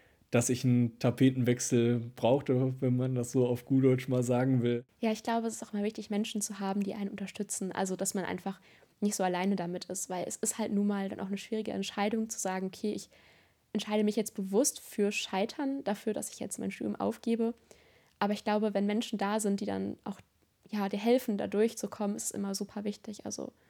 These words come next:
Speaker 2: es war bei mir auch, glaub ich, so essentiell in dem Moment.
Speaker 1: Ja, also wenn, wenn man das hier so als kleines Learning oder als, als Tipp geben darf, ähm, definitiv redet da, redet darüber.
Speaker 2: Ja,
Speaker 1: Also redet
Speaker 2: auf jeden
Speaker 1: darüber
Speaker 2: Fall.
Speaker 1: mit,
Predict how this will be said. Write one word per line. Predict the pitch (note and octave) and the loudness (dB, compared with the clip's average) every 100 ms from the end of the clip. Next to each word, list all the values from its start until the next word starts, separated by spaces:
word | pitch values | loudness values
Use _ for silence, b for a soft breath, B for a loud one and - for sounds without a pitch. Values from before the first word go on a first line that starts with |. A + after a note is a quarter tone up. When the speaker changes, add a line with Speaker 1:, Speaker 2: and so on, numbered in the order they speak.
| b - | b -8
Speaker 2:
es | G3 | 0
war | |
bei | F#3+ | 4
mir | G3 G3+ | 4 4
auch, | G3+ G3+ | 0 -2
glaub | G3 G3 | -4 -4
ich, | G3+ | -4
so | |
essentiell | - G3+ G3 G3 G#3+ G#3 | -6 -4 -4 -4 -4 -4
in | G3+ | -4
dem | G#3 | -6
Moment. | G#3 G#3+ A3 A#3 - _ _ _ _ | -6 -8 -10 -14 -20 _ _ _ _
Speaker 1:
Ja, | - G#2 A2 - - | -4 -2 -4 -8 -6
also | A2+ A2 G#2+ - - _ _ _ - | -2 2 2 0 -14 _ _ _ 2
wenn, | A2+ A2+ G#2 | 4 4 2
wenn | A2 | 2
man | A#2 | 4
das | A2+ - | 2 2
hier | A#2 | 2
so | A2 | 2
als | G#2 - | 0 -2
kleines | - G#2+ G2+ - - | 0 0 0 -4 -2
Learning | A2+ A2 A2+ | 0 2 0
oder | A#2 A2+ | -2 -4
als, | A2 G#2 - - - | -4 -6 -10 -10 -6
als | G#2 - | -6 -4
Tipp | - G#2+ | -4 -2
geben | - A2 A#2 | 2 4 6
darf, | G#2+ G#2+ - - | 4 4 0 -6
ähm, | G#2 G2+ G#2+ - _ - | -2 0 -2 -6 _ -2
definitiv | A2 A#2 - A2+ - | 2 2 0 -2 2
redet | A#2 A#2 | 2 2
da, | A2 G2+ A#2+ | 2 0 -2
redet | A#2+ A2+ G#2+ | -2 -2 -2
darüber. | G#2 G#2+ G#2+ A2 | -6 -6 -6 -2
Speaker 2:
Ja, | G#3 | -2
Speaker 1:
Also | G3 G#3 A#2 | 0 0 2
redet | A#2 | 2
Speaker 2:
auf | A2+ A#2+ | 2 4
jeden | F#3+ A#2 | 4 4
Speaker 1:
darüber | A2 | 4
Speaker 2:
Fall. | G#2 | 4
Speaker 1:
mit, | G2+ G#2 - | 4 0 -6